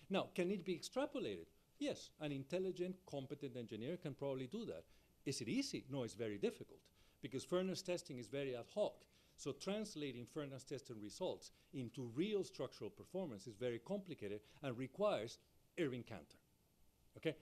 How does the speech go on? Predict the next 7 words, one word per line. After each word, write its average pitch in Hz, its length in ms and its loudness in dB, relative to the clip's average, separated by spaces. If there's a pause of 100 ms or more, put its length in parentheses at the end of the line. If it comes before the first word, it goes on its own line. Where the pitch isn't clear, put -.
(200)
That 180 260 6
level 135 360 2
of 127 100 -2
fire 107 280 -2
safety 95 460 -6
engineer. 151 380 -2 (600)
So - 280 4